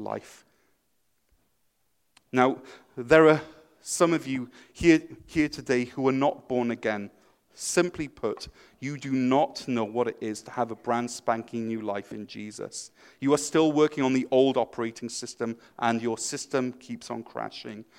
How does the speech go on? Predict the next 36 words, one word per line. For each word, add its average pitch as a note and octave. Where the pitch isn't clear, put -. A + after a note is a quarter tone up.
You C#3+
are C3+
a C3
Windows C#3+
ninety-five B2+
in A#2
a A2+
Windows B2
ten G#2+
world. G#2+
You C#3+
need B2
a A2
new B2
operating A2+
system. -
You C#3+
need C#3
to -
become C3
part B2
of A#2+
God's A#2+
family. G#2+
You C3
need D3+
to -
experience C3+
what B2
it -
is A2+
to -
live A#2+
a E3
burden-free C#3+
life G#2